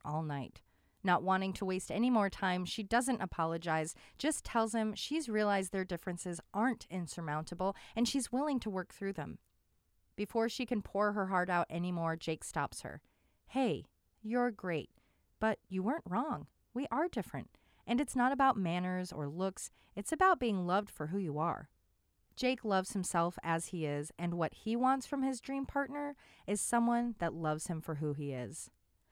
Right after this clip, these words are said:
Being with Blanche has been a highlight of his life, but he knows that if, after only a few weeks, she feels like they're too different, that will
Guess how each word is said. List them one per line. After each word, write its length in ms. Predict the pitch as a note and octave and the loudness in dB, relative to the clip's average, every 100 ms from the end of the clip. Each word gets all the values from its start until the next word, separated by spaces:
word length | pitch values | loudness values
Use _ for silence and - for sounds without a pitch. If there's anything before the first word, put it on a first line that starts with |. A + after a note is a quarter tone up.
| _ _ | _ _
Being 240 | A3 A3+ A#3 | 2 4 4
with 220 | A3+ - | 2 2
Blanche 320 | A3 G#3 G#3 | 0 0 0
has 140 | G#3+ - | -4 -2
been 180 | G3+ | -2
a 20 | F#3+ | -2
highlight 500 | - G#3+ A3+ F#3+ E3+ | 0 2 4 4 2
of 120 | E3 | 0
his 180 | D#3+ F#3+ | -2 0
life, 300 | F#3 F#3 - - - | 0 0 -6 -12 -2
but 120 | A3 | 0
he 160 | B3+ | 2
knows 340 | C#4+ B3+ B3+ A3+ | 4 4 4 2
that 160 | A3 | 0
if, 340 | - G#3+ F#3+ - - | 2 -2 -2 -12 -4
after 340 | D#3+ G3+ G#3 | -2 -2 -2
only 260 | F3 A3+ B3+ | 0 2 2
a 60 | A3 | 0
few 260 | - A3 | 0 -2
weeks, 320 | G3 F3+ G3 | 0 -2 -4
she 140 | - F#3 | -8 -8
feels 340 | - F3 G3 | -2 -2 0
like 140 | G#3+ - | -2 -2
they're 140 | F3+ | -4
too 160 | - F3 | -4 -6
different, 480 | D#3 E3+ C#4 D4 - - - | -4 -2 -2 -4 -8 -20 -2
that 160 | - C4 | 2 4
will 200 | B3+ | 2